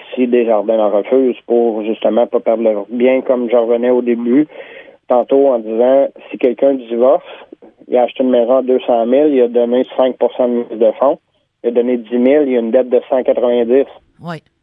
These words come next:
Speaker 1: On lui, on lui dit, « Ben là, monsieur, si vous voulez qu'on refinance votre maison avec les nouveaux critères, il faut maintenant me donner soixante-cinq mille de mise de fonds. »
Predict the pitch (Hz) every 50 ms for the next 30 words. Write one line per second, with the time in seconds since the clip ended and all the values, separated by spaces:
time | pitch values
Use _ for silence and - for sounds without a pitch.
0 | _ _ - 120 123 123 127 127 123 117 - - 123 127 127 120 113 113 117 127
1 | 135 139 135 127 123 120 120 123 120 123 131 135 135 131 127 120 - - - 143
2 | 156 165 170 175 - - _ _ _ - - - - - - - - 139 123 127
3 | 127 127 131 147 143 - 131 120 113 110 113 131 143 147 - - 139 135 139 143
4 | 151 151 156 147 123 - - - 131 120 123 131 131 127 123 139 147 143 131 -
5 | - 127 123 127 131 127 135 139 135 - - - 110 - 123 120 131 151 165 180
6 | 165 - - - - - - - - - - - - - 127 127 123 123 117 110
7 | - 131 135 143 143 139 135 127 127 120 120 123 131 131 127 - - 131 - -
8 | 131 131 127 - 139 135 131 - - 139 139 143 147 135 131 127 120 123 127 127
9 | 120 113 120 113 - - 131 147 175 214